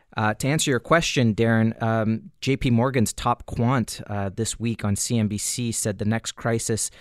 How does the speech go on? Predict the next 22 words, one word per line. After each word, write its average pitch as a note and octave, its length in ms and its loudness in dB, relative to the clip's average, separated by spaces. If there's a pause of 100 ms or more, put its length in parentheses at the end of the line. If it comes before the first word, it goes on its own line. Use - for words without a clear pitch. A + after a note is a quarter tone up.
(200)
is G#2+ 100 -2
gonna A2+ 200 0
have G#2+ 180 0
flash A#2 420 0
crashes, A2+ 640 -2 (340)
social A#2+ 500 2
unrest G#2+ 600 0
not G#2+ 240 0
seen A2 340 0
in G2+ 180 0
fifty - 480 -6
years. G2+ 600 -2
And G#2 240 0
basically B2 520 -2
what, G#2+ 260 -4
what G#2+ 280 -4 (180)
his, G#2+ 420 -4
uh, G2 220 -2 (220)
premise D#3+ 360 2
is, A2+ 280 0
is A2+ 220 -4
that G#2 300 -2